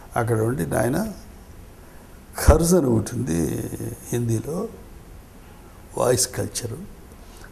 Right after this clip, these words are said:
అది పాడేవాళ్ళకే కాదు, యాక్ట్ చేసేవాళ్ళకి కూడా అవసరం.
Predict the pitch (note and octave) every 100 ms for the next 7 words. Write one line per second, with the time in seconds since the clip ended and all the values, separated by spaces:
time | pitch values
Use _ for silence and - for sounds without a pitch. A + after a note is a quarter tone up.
0 | - A#2+ - A2 C#3 F#3+ A3 G#3+ F3+ B2
1 | B2 - B2 - - - G#2+ - C2+ -
2 | - - - - -